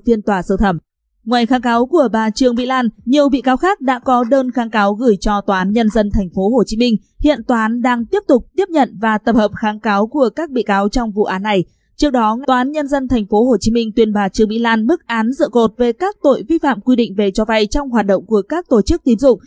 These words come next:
đưa hối lộ và tham ô tài sản. Những bị cáo còn lại trong vụ án bị tòa phạt mức án từ ba năm tù treo tới tù trung thân về tội, một trong các tội tham ô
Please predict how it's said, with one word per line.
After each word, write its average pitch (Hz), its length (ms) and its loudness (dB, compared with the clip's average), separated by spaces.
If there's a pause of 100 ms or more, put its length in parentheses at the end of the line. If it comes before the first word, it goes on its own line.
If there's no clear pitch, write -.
(180)
đưa 277 180 2
hối 247 160 2
lộ 262 200 2
và 208 240 -4
tham 214 160 0
ô 202 140 0
tài 190 100 0
sản. 185 260 -2 (260)
Những 233 280 0
bị 269 120 -2
cáo 208 260 -2
còn 220 180 -2
lại 208 240 -2
trong 285 220 -4
vụ 254 120 0
án 214 340 -4
bị 285 160 2 (100)
tòa 214 240 0
phạt 208 160 0
mức 277 260 -2
án 220 300 -4
từ 247 220 0
ba 233 100 2
năm 220 180 -2
tù 202 100 2
treo 226 280 0 (260)
tới 240 260 2
tù 262 200 4
trung 226 100 -2
thân 214 240 0
về 214 180 0
tội, 233 260 0 (200)
một 247 220 2
trong 233 240 -4
các 370 260 -6
tội 254 220 0
tham 214 160 -2
ô 208 140 2